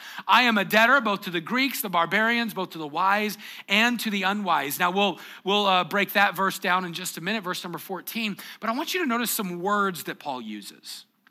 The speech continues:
"I want to have fruit among you," that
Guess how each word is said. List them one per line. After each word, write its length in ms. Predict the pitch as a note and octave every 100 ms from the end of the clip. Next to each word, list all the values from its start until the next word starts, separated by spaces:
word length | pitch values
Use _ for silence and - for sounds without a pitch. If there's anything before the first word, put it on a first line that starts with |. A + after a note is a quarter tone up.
| _ _ _ _ _ - - - -
"I 100 | F#3+
want 120 | B3
to 60 |
have 180 | G3+ F#3
fruit 440 | - - B3+ C#4 G#3+
among 340 | G3+ F#3 E3
you," 300 | D3 C#3+ F3+
that 260 | F3+ F#3+